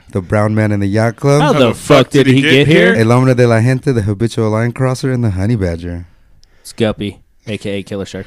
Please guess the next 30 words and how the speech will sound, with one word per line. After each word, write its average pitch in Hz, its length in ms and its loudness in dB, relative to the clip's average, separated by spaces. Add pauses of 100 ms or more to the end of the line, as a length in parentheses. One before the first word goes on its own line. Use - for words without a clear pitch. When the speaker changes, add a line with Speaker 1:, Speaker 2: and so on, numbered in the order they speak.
Speaker 2:
Productions. 90 600 -16 (200)
Speaker 1:
Extra, 98 300 -8
Speaker 2:
Follow 107 220 -4
me 104 60 -8
Speaker 1:
extra. 104 120 -4
Speaker 2:
on 104 80 -6
the 95 60 -10
I 92 160 -10
G. 90 280 -14
Extra, 120 320 -12
extra, 107 300 -14
extra, 95 300 -16
extra. 95 280 -14
Speaker 3:
A 98 40 -12
K 113 180 -12
A 107 60 -12
Jake. 120 360 -12
Speaker 2:
Watch 107 200 -18
out 113 80 -12
for - 80 -18
the 107 80 -10
word 104 260 -8
of 98 80 -6
the 95 60 -8
week. 98 240 -10 (120)
Speaker 1:
Mm-hmm. 101 380 -12 (320)
Speaker 2:
Phrases 113 420 -10
that 107 140 -12
phase 113 260 -12
us. - 220 -18